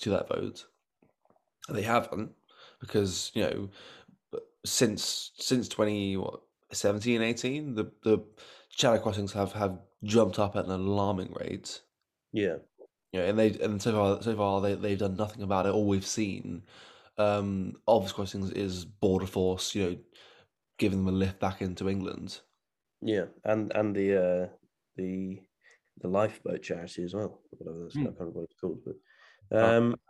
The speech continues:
Speaker 1: yeah.
Speaker 2: yeah, I mean, the, the government is clearly worried. If, if it were a genuine Conservative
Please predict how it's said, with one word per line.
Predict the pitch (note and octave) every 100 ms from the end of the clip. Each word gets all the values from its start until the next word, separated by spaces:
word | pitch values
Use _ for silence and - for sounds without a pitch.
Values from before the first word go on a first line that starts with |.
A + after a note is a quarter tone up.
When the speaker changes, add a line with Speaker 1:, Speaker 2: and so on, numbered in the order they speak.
| F#2+
Speaker 1:
yeah. | G2 G2 - _ _ _ _ _ -
Speaker 2:
yeah, | D#3+ D#3 -
I | C#3+
mean, | F3+ E3+ - - _ _ _ _ _ _ _ -
the, | C#3 D3
the | -
government | D3 F#3+ F3 A#2+
is | -
clearly | - D3+ C3+
worried. | A#2 A#2+ G2+ D#2 D2+ - _ _ _
If, | A3+ A#3 - - _ _ B4 - -
if | - A3 A3
it |
were | E3 D#3+ D3+
a | C3+
genuine | D#3 D3 C#3 B2+ A#2+
Conservative | A#2+ A2 - B2+ A2+ G#2+ G#2+